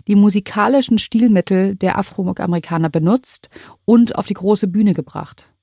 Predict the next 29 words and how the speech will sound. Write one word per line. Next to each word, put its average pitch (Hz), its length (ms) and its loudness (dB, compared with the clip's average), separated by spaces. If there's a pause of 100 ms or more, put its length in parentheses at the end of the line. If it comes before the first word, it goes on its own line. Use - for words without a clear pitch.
(160)
als 170 240 -6
Weißer 180 560 -2 (320)
und 185 140 2
damit 185 340 0
halt 202 160 -2
auch - 120 -2
Millionen 196 440 4
von 208 180 -4
Menschen 196 360 -4
begeistert, 196 580 -6
ne? 202 160 -2
Weil 180 200 0 (300)
die 196 80 2
Musik, 208 520 4
die 208 100 -4
damals 196 380 0
die 190 120 -4
Weißen 196 360 -6
gehört 202 240 -4
haben, 196 200 -6
war 185 100 -6
halt 202 120 -6
eine 196 120 -6
ganz 202 260 -6
andere. 202 420 -2
Die 156 120 -2
haben 175 200 0
dann 180 160 0
so 170 260 0